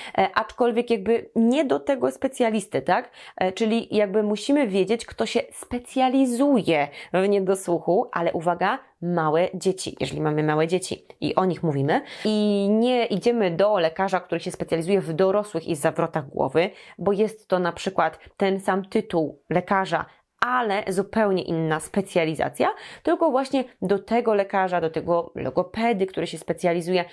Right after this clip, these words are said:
właśnie w terapii dzieci z niedosłuchem, bo oni mają aktualną wiedzę, e, i oni mają nam najwięcej do powiedzenia. Także pamiętajmy o tym, że nie do jakiegokolwiek, tylko do tego, który się specjalizuje.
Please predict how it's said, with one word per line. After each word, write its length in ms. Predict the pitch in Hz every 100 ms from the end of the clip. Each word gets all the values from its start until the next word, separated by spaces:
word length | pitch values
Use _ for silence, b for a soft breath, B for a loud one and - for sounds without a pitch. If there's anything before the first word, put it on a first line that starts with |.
| B B
właśnie 400 | 262 330 320 311
w 60 | 311
terapii 340 | 285 269 277
dzieci 220 | 247 269
z 40 | 262
niedosłuchem, 640 | 269 277 277 302 208 156 B B
bo 160 | - -
oni 340 | - 440 359
mają 240 | 247 196 180
aktualną 600 | - - 190 175 170 170
wiedzę, 480 | 165 156 156 165 214 B B -
e, 380 | 175 175 170 170
i 160 | -
oni 300 | 147 214 208
mają 380 | 190 170 170 170
nam 220 | 160 156
najwięcej 680 | - 170 175 185 190 175 180
do 120 | 175
powiedzenia. 440 | 180 180 160 156
Także 220 | 190 190 220
pamiętajmy 520 | 220 233 269 285 -
o 120 | 220
tym, 220 | 226 214 B B
że 180 | 320 370
nie 240 | 339 330 269
do 160 | 208
jakiegokolwiek, 800 | 196 175 - 151 147 254 214 208
tylko 220 | 156 151
do 100 | 147
tego, 320 | 143 233 185 190 B
który 300 | - - 269
się 200 | - 165 160 -
specjalizuje. 760 | - - 190 190 156 139 -